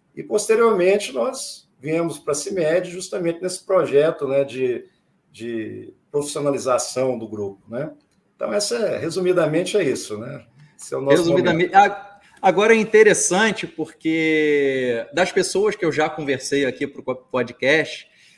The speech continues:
Speaker 2: tem uma característica interessante porque três delas começaram suas carreiras lá no Teuto, e o Teuto foi uma empresa muito importante pra essas pessoas.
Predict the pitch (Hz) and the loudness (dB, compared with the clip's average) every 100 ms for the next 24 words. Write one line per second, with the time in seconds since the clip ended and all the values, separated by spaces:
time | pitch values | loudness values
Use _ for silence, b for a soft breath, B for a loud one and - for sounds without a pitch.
0 | b _ _ - 175 208 202 202 180 185 | b _ _ 0 0 2 0 2 2 2
1 | - 170 151 185 - 175 170 165 143 - | 2 0 0 -4 -4 -6 -2 -2 -2 -2
2 | 165 165 - 156 - 165 165 170 165 156 | -4 -6 -10 -12 -6 0 2 2 2 0
3 | 160 - 185 233 139 135 180 190 156 - | -2 2 4 4 0 2 4 4 0 -6
4 | 185 180 170 170 185 185 175 185 180 - | -4 -4 -2 4 4 4 -2 -4 -6 -2
5 | 160 147 165 170 147 160 160 147 - 147 | -2 0 0 0 0 -2 -2 -6 0 2
6 | 180 170 143 - 160 170 175 170 156 143 | 2 0 -4 0 0 0 -4 -4 -4 -4
7 | 165 151 160 185 190 208 196 - 156 185 | -2 -2 -4 -6 -6 -2 -4 -2 -2 -2
8 | 185 - 170 - - 196 - 156 139 120 | -2 -4 -6 -6 -8 -8 -2 0 0 -4